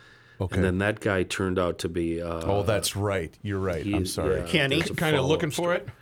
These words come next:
Speaker 3: Kenny is the resident expert. What would have happened to this Jones fellow had he drawn his own pistol and, uh,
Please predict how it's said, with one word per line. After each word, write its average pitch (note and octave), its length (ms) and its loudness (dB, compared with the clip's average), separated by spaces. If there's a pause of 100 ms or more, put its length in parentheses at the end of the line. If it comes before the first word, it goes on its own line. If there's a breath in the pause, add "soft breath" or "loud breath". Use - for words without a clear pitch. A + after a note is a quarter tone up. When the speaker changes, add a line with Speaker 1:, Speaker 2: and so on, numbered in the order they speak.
(180)
Speaker 3:
Kenny D3 360 2
is B2 160 2
the B2 80 0
resident B2 600 2 (120)
expert. G#2+ 560 -2
What F#3 240 2
would F#3+ 120 6
have F3 100 2
happened E3 320 2
to C3+ 60 2
this B2+ 160 2
Jones C3+ 400 0
fellow A2 400 0
had A#2+ 240 0
he C3+ 120 0
drawn C3 360 0
his A2+ 180 0
own D3 360 0
pistol A2+ 540 -2 (460 soft breath)
and, A2+ 340 2
uh, G#2+ 200 2